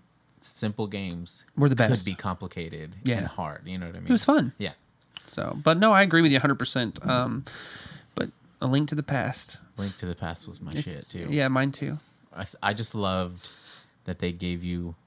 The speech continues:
Speaker 1: the whole layout of the world.
Speaker 2: Yes.
Speaker 1: But then you had to go Dark World, and it was the layout as Dark World.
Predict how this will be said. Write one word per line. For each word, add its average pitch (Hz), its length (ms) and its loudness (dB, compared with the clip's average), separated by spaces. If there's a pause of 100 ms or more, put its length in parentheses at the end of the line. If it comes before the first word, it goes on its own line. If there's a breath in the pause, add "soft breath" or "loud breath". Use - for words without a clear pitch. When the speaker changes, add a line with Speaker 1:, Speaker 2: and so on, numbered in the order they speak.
(180)
Speaker 1:
the 98 100 -6
whole 90 440 -8
layout 90 720 -8
of 98 140 -12
the 92 80 -6
world. 85 400 -2
Speaker 2:
Yes. - 380 4 (100)
Speaker 1:
But - 140 -10
then 107 100 2
you 104 80 2
had 92 120 -6
to 90 60 -6
go 87 140 -4
Dark 82 400 -8
World, 71 280 -12
and 90 80 -12
it 82 100 -16
was 90 140 -16
the 87 120 -14
layout 82 680 -12 (120)
as 95 300 -12
Dark 85 420 -8
World. - 380 -16